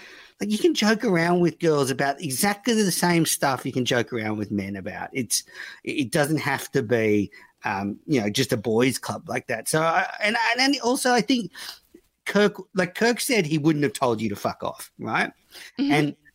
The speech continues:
Speaker 1: I don't think Kirk would say that to anybody that comes in for the first time, male or female. He's too nice a guy. He would bring you in, like, a few times before he told you to fuck off. So,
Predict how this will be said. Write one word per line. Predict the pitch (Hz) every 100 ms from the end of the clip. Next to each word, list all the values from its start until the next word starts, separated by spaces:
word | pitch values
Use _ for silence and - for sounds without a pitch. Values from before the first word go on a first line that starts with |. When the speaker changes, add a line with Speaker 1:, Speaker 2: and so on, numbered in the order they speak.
| _ _ -
Speaker 1:
I | 156
don't | 214
think | 220 196
Kirk | - 180 175
would | 160
say | - 160
that | 165 156
to | 165 - 170
anybody | 214 220 185 190 185 160
that | 160
comes | - 151 135
in | 139 131
for | 143
the | 123
first | - 117 117 -
time, | 139 131 131
male | 151 170 180 190 -
or | 180 208
female. | 202 190 160 147 127 107 98 - -
He's | 165 -
too | 226 220
nice | 233 220 -
a | 180
guy. | 170 185 190 117 - - -
He | 202
would | 247 190
bring | 240 214
you | 196 190
in, | 180 175
like, | 160 156
a |
few | - 196 196
times | 170 175 156 123 104
before | - - 117
he | 113
told | 113 107
you | 104
to |
fuck | - 98 -
off. | 92 -
So, | - 156 160